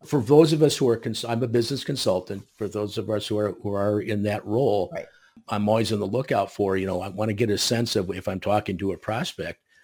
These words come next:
Speaker 1: what's their mindset about how we're going to work together?
Speaker 2: Right. Yeah, if it's all about price, it's not,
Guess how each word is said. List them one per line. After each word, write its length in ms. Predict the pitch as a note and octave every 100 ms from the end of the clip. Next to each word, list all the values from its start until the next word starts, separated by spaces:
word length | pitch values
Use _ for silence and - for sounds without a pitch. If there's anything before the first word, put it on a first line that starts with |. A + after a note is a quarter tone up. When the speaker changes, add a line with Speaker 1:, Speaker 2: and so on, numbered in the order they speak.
| _ -
Speaker 1:
what's 260 | A2 A2 -
their 120 | A2+
mindset 500 | G#2 A2 A#2+ A2 F#2+
about 320 | F#2 G2 F#2
how 180 | - G2
we're 140 | G2
going 240 | F2+ G2+ F2+
to 100 | F2
work 240 | F#2+ A#2
together? 320 | - D2+ - - -
Speaker 2:
Right. 240 | D3 C3+ _ _ _ -
Yeah, 240 | E3+ -
if 120 | F#3
it's 120 | F#3+ -
all 280 | G#3 G3
about 340 | G#3 G#3 G#3+ G#3
price, 540 | - A3+ G3 F3 -
it's 260 | C#3+ D#3+ F3
not, 380 | F3 F3 E3